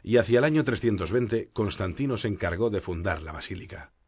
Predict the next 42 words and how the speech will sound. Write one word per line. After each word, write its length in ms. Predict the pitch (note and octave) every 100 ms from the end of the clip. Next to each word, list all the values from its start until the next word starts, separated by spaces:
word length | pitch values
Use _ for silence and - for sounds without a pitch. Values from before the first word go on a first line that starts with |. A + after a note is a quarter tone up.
| _
Los 220 | F#2 F#2+
papas 400 | - B2 B2+ G2
viven 300 | F#2+ A#2 A2
en 100 | G#2+
el 140 | G2+ G2
Vaticano 440 | F#2 F2+ A#2 A2
desde 220 | G2 F2
el 100 | F2
siglo 280 | F#2+ F2 E2+
catorce, 480 | F2 F#2+ D#2 D#2+ -
cuando 300 | A#2 A#2 A#2
volvieron 400 | A#2+ A#2 D3+ C3+
de 100 | A#2+
su 100 | G#2+
exilio 420 | F2+ - F#2+ F2+
en 80 | E2+
Aviñón, 500 | E2+ E2+ F2+ D#2+ D2+ - - -
aunque 280 | B2 B2+ C3+
no 200 | C3+ D#3+
fue 180 | - D3+
hasta 200 | A#2+ A2+
mediados 420 | G2 F#2 G#2 D#2+
del 140 | E2+ E2
siglo 260 | G#2 F#2
quince 400 | F#2+ G2 F2+ E2+ - - -
cuando 240 | - A#2 A2
se 160 | A#2+
realizaron 520 | A2+ A2+ A2+ D3 D3
las 140 | A#2 F2
grandes 380 | F#2 G#2 F#2+ G#2
obras 260 | F#2 G2
que 120 | C#3
convertirían 640 | A2+ F#2+ D#2+ E2 F2 F2 E2+
el 120 | F2
Vaticano 540 | F2+ F#2+ G#2 F2 F2+ - - -
en 120 | A#2 A2+
el 100 | G2+
impresionante 680 | F#2+ G2+ F2+ A#2+ C#3 A2+
lugar 320 | G2 F2 G2+ D#2+
que 140 | E2
es 140 | D2+
ahora. 320 | D2 C#2 C#2+